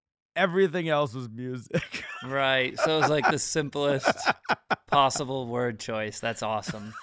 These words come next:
Speaker 1: <laughs> Which he did say, so I was
Speaker 2: Mm-hmm.
Speaker 1: right,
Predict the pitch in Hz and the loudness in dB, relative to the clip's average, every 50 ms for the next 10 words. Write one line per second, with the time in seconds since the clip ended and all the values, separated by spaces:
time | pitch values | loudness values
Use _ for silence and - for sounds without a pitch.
0 | - - - 302 226 - - - 135 175 202 - - - 214 185 262 302 330 302 | -2 0 2 2 2 0 -4 -4 -2 -2 -2 -2 -2 -4 -4 -2 -2 -2 -2 -4
1 | 269 - 320 330 320 277 214 160 139 131 - - _ _ - 208 190 220 226 240 | 2 6 6 8 8 8 4 4 2 -2 -4 -8 _ _ -6 0 4 4 6 6
2 | 240 247 240 - - 269 - 254 214 185 170 156 | 6 6 4 6 6 6 6 6 6 4 2 0